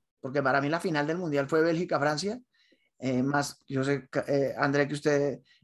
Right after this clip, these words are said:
tiene ascendencia croata, pero, pero pues Croacia desentonó en aquel partido ante Francia y fue pasado por encima, ¿no?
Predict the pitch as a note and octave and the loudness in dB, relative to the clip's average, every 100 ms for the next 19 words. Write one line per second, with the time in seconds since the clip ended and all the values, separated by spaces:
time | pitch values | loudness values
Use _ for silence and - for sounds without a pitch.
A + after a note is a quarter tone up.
0 | - D3+ D3 C#3+ C3 C3+ D#3 E3+ F3 F3 | -4 0 0 0 -2 -2 -2 2 4 4
1 | G3+ G3 D3 C3 A2+ - _ - _ _ | 2 0 0 0 -2 -8 _ -20 _ _
2 | _ C#3 C3+ C3+ B2+ C3 C3+ _ - D3 | _ 4 6 4 2 0 -2 _ -4 4
3 | C#3+ C#3 C3 D#3 E3 E3+ D3 C#3+ C3+ C#3+ | 6 6 4 2 2 0 -2 -2 0 2
4 | D3+ D#3 D#3+ - D3 D3+ D3+ C#3+ B2+ B2+ | 0 0 -2 0 0 2 2 0 0 0
5 | B2+ D3+ D3 D3 - _ _ _ _ _ | 0 -2 0 0 -2 _ _ _ _ _
6 | _ - F#3 F3 F3 F3 E3+ B2+ E3 C#3+ | _ 4 6 8 8 8 4 4 2 0
7 | A#2 C3 | -2 -6